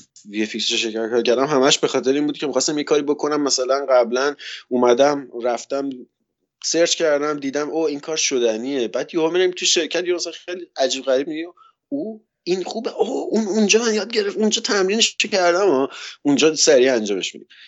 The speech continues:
این خیلی اتفاقیه که میفته. هنوزم این کارو می‌کنم. الان مثلاً همین الان یه پرو-،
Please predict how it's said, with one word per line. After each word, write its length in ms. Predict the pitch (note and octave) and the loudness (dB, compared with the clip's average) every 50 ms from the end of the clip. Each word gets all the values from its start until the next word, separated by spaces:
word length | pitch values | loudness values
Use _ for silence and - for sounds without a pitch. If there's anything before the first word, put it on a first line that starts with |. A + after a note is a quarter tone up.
| - _ _ | -20 _ _
این 140 | E3 G3 - | -2 -2 0
خیلی 240 | - G3+ A3 A#3 | 0 0 0 0
اتفاقیه 520 | G#3 F3 - C3 A2+ - G#2+ G2+ G2 F#2 F#2 | -2 -2 -4 -6 -6 -4 -4 -4 -4 -6 -8
که 100 | G#2 F#2+ | -8 -10
میفته. 340 | F#2 F#2 F#2 E2+ - - D2 - | -8 -6 -6 -6 -8 -10 -14 -12
هنوزم 500 | G2 G2 G2+ A2 A2 A2+ C3 B2+ D3 C#3+ | -10 -6 -4 -2 -2 -2 0 0 0 -2
این 100 | C#3 C3+ | -2 -2
کارو 260 | C3 - B2 A2 A2+ | -2 -4 -4 -2 -2
می‌کنم. 220 | A#2 A2+ - G#2 - | -2 -2 -2 0 2
الان 240 | F#2 G#2+ A#2+ B2 B2+ | 2 2 2 2 0
مثلاً 260 | C#3 - - C3+ C3 - _ _ | -2 -4 -6 -8 -10 -12 _ _
همین 380 | - B2 B2+ B2 D3 D3 D3 B2 | -2 -2 0 0 0 0 0 0
الان 380 | C3 C3 B2 B2+ C3 C3+ C#3 C#3 - - - - - _ _ _ _ _ - - _ _ _ _ _ _ _ | 0 2 2 2 2 2 0 -4 -8 -18 -20 -20 -20 _ _ _ _ _ -20 -20 _ _ _ _ _ _ _
یه 140 | A2 B2 D#3 | 0 0 2
پرو-، 420 | D#3 - D3 C#3 C3 B2+ B2 A#2+ | 4 4 4 4 6 4 2 0